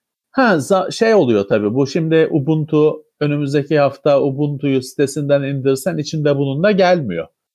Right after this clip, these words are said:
Onu birazcık deneme, işte temkinli olma şeyi onlarda da var. Ee, birazcık aman başkaları denesin de o beş nokta sekiz ya, o beş nokta seksen bir olsun.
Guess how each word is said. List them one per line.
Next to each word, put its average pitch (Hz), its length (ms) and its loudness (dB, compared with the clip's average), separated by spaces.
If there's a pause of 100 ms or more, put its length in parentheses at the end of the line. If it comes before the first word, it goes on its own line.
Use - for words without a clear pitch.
(260)
Onu 165 240 0
birazcık 160 460 0
deneme, 147 560 0 (880)
işte - 200 -2
temkinli 131 500 0
olma 123 460 0
şeyi 127 260 0
onlarda 123 520 -2
da 113 120 2
var. 175 180 0 (220)
Ee, 50 260 -4 (320)
birazcık 123 480 -2 (760)
aman 127 340 0
başkaları 127 560 0
denesin 127 480 0
de 104 280 0 (320)
o 123 420 0 (380)
beş 127 280 -2
nokta 127 260 -2
sekiz 147 400 0
ya, 110 120 4
o 110 80 2
beş 123 240 0
nokta 127 280 -4
seksen 123 540 -4
bir 123 100 2
olsun. 104 540 -2